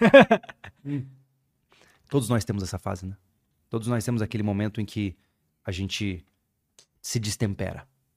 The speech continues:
E o que acontece é que quando a gente tá com esse acúmulo de problemas,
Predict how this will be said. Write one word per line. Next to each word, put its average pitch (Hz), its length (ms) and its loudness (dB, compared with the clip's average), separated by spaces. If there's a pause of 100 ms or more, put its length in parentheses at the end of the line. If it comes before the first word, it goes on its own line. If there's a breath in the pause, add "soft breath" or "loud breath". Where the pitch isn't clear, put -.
(680 soft breath)
E 120 80 -2
o - 20 0
que 117 100 -2
acontece 156 520 -4
é - 20 -6
que 139 140 -10
quando 127 240 -6
a 110 40 -2
gente 95 400 -6 (840)
tá 113 100 -4
com - 100 -8
esse 107 120 -6
acúmulo 110 420 -2
de 95 160 -8
problemas, 101 680 -6